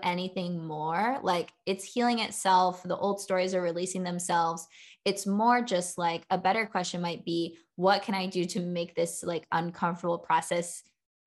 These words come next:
How can I support myself in the healing, like, during this time?" And I would say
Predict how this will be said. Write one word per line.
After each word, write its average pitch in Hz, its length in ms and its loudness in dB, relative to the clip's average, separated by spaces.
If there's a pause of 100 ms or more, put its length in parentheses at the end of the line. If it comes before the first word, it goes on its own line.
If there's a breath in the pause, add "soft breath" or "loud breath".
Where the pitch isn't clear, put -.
(120)
How 196 160 2
can 208 120 2
I 185 80 2
support 185 440 0
myself 247 420 2
in 247 200 0
the 247 60 -2
healing, 269 380 -2
like, 185 260 -2
during 185 360 0
this 262 240 -4
time?" 285 400 -2
And 185 180 -2
I 233 220 4
would 240 160 -4
say 180 480 0